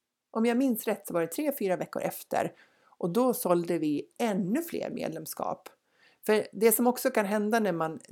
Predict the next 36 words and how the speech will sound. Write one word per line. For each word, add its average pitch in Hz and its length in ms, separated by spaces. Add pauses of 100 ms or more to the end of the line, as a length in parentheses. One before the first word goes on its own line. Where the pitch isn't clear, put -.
(420)
ger 202 400
såna - 220
här 156 160
väldigt 165 440
matnyttiga 190 1400
event, 175 680 (400)
det 170 140
är 208 100
ju 196 100
att - 280
det, 165 160 (160)
det 185 120
är 185 60
lite 185 340
grann 160 220
som 156 160
att 143 140
man 151 160
har - 260 (400)
bjudit 170 580
människor 156 420
på - 160
en 151 140
buffé. 160 560 (440)
Och 175 80
sen 196 120
säger 175 260
man, 156 240
gratis. 185 880
Och - 120
så 185 100
säger 175 220
man 156 120
så - 100
här: - 120
"Du, 220 300